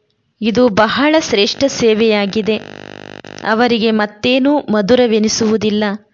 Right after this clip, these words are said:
ನಾವು ಈ ಮನೆ ಇತ್ಯಾದಿಗಳನ್ನು ತೆಗೆದುಕೊಂಡು ಏನು ಮಾಡಬೇಕು? ನಾವಂತೂ ಓದಿಸಬೇಕಾಗಿದೆ.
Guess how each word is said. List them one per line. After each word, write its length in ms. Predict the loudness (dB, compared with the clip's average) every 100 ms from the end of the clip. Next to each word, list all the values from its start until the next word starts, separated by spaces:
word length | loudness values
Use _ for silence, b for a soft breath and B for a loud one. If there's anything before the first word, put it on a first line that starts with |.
| _ _ _ _ _ -4
ನಾವು 460 | 2 4 4 2
ಈ 240 | 0 0 0
ಮನೆ 380 | 2 2 2 2
ಇತ್ಯಾದಿಗಳನ್ನು 960 | -2 -4 -2 0 0 0 0 0 0
ತೆಗೆದುಕೊಂಡು 960 | -2 -2 0 -2 -2 -2 0 0 -4 b b b b
ಏನು 320 | 0 2 2
ಮಾಡಬೇಕು? 680 | 2 0 0 0 -2 -2 -6 -8 _ _ _ _ _ _ _ -4
ನಾವಂತೂ 640 | 0 0 0 -2 0 0
ಓದಿಸಬೇಕಾಗಿದೆ. 1300 | 0 0 0 0 0 -2 0 0 0 -2 -2 -2 -4